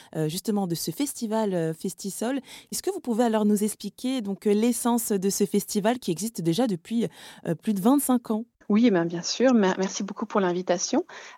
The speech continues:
Speaker 2: Euh, le Festival des Solidarités, c'est un festival qui veut, euh, transformer notre monde.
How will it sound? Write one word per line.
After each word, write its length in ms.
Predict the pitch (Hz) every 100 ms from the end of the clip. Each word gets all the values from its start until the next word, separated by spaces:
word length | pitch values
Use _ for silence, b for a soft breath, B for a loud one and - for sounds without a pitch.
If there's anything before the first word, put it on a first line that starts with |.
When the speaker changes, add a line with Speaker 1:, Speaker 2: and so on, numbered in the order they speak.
| -
Speaker 2:
Euh, 240 | 175 165
le 100 | 170
Festival 380 | 208 254 - 247
des 80 | 226
Solidarités, 720 | 233 196 185 185 - 262 311
c'est 340 | - 220 202
un 160 | 180 180
festival 600 | - 208 - 208 233 247
qui 180 | - 196
veut, 240 | 196 220
euh, 80 | 185
transformer 600 | - 226 214 220 208 208
notre 300 | 190 185 180
monde. 300 | 165 240